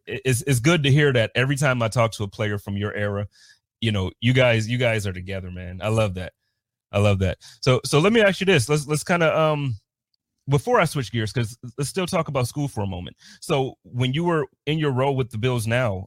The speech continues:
um, or last season and, and before, did, were you also active in players who were on the active roster still wanting to go back to school while they were in, um, while they were playing?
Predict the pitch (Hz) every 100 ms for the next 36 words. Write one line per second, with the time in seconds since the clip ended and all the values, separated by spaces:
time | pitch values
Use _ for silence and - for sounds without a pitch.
0 | - 104 95 95 101 117 107 117 113 -
1 | 123 110 98 95 104 95 98 95 98 98
2 | 120 110 92 _ - - - _ - 117
3 | 123 143 113 - _ _ _ 98 - 127
4 | 139 160 165 _ - 131 147 156 139 139
5 | 131 127 127 117 139 135 127 139 117 110
6 | - - 123 120 110 113 123 123 113 123
7 | 127 - 127 - - 131 139 120 127 143
8 | 143 113 110 107 110 123 120 131 117 110
9 | 120 139 147 147 147 143 151 156 147 _
10 | _ 131 135 117 127 131 123 120 95 135
11 | 151 180